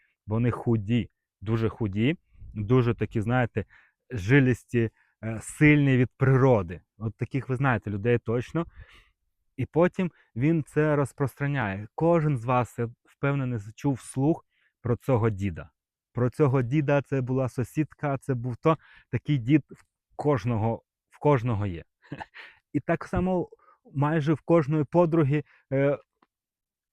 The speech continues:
подружка подруги є така, що їсть на ніч торт і не товстіє. І, ну, і, звісно, має суперметодику, але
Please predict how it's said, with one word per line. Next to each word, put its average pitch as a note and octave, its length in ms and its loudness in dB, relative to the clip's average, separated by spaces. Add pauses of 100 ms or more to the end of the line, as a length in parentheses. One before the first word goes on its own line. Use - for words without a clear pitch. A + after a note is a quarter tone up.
(120)
подружка D3+ 580 0
подруги D3+ 520 0
є D3 200 2
така, D#3+ 400 2
що C#3+ 300 0 (800)
їсть C3 440 -2
на C#3+ 180 2
ніч C#3+ 220 -2
торт D#3+ 440 4 (220)
і C#3+ 100 0
не C#3 140 2
товстіє. G#2+ 680 -4 (440)
І, A#2+ 240 -2
ну, C#3+ 180 0
і, C#3+ 60 4
звісно, C3 400 0
має A#2 240 0
суперметодику, G#2 1000 -2
але B2 280 -2